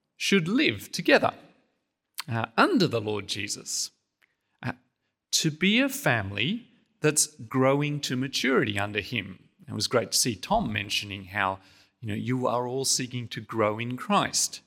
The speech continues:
here. And you see this in verse fifteen, if you're looking, um, at the Bible. Uh, "We will grow to become in every respect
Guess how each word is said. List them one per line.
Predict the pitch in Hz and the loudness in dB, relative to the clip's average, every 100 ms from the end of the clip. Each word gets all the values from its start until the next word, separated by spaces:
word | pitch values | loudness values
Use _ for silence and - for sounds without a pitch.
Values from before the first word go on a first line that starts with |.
| _ | _
here. | _ 110 101 90 - _ _ _ _ _ - - - - 175 | _ -4 -4 -4 -10 _ _ _ _ _ -20 -20 -20 0 6
And | 196 190 | 6 6
you | 214 | 4
see | - 269 277 | 6 6 4
this | 160 123 - - | 4 4 2 2
in | 156 143 | 0 0
verse | 123 120 117 | 4 4 4
fifteen, | - 135 - 214 226 117 | 2 -2 0 0 2 0
if | 98 | -2
you're | 113 101 | -2 -2
looking, | 110 - 98 101 - _ - 107 | -6 -8 -10 -10 -14 _ -16 -10
um, | 98 101 | -10 -10
at | 98 - | -16 -16
the | - | -12
Bible. | 92 92 92 101 - _ _ _ _ _ _ _ _ _ | -6 -4 -4 -8 -12 _ _ _ _ _ _ _ _ _
Uh, | - - | -6 -2
"We | 131 139 196 214 | -2 4 4 4
will | 220 226 | 2 -2
grow | 139 127 127 117 117 131 - - _ _ _ | -2 2 4 4 2 -2 -8 -20 _ _ _
to | - | 0
become | 135 135 147 131 131 | 2 2 2 2 0
in | 117 117 | -4 -2
every | - 185 202 214 | 0 2 2 0
respect | 208 214 - 104 - - | 2 2 2 0 -4 -6